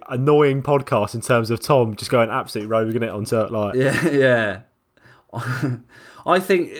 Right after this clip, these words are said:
Speaker 2: next week or, like, in a few episodes down the road, he's just gonna be in a tree.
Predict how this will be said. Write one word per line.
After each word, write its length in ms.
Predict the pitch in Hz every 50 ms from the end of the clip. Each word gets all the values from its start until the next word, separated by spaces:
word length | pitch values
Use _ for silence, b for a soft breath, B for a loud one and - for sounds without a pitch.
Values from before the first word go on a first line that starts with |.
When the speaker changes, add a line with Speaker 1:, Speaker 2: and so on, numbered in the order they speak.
| 156 - - - - 156
Speaker 2:
next 320 | 165 180 190 175 151 - -
week 280 | 170 160 139 127 -
or, 60 | 143 131
like, 280 | 127 127 127 127 127
in 120 | - 135 139
a 40 |
few 260 | 127 - 156 156 151 151
episodes 420 | 143 - 143 127 - 117 107 101
down 180 | - 120 120 120
the 60 | 123
road, 220 | 127 120 110 101
he's 140 | 95 117 113
just 180 | - 139 - -
gonna 120 | 151 131
be 260 | 143 143 147 147 - - b b b b b b b _
in 140 | 180 175 160
a 80 | 156
tree. 720 | 156 - - - 185 175 180 175 147 123 110 101 98 107